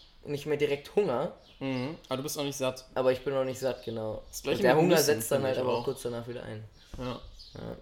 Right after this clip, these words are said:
Speaker 1: bestimmt, ja.
Speaker 2: Wir hatten nämlich gestern ein Problem, und zwar, ähm, saß ich mit einem, mit einem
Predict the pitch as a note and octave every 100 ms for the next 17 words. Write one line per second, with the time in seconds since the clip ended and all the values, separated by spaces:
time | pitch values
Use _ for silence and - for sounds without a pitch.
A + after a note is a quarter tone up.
0 | - - A#2 D#3 C#3 A2 A#2 A2+ A2+ -
1 | - - - - - - - - - -
2 | - E3 G#3 G3+ F#3 F#3 F#3 F#3 D#3+ D3
3 | C3 D3 B2+ A2 - B2 C3 C3+ C3 B2
4 | B2+ B2 A#2 - A#2 C3 C#3 - C3+ C3
5 | B2 A#2+ A#2+ - - A2+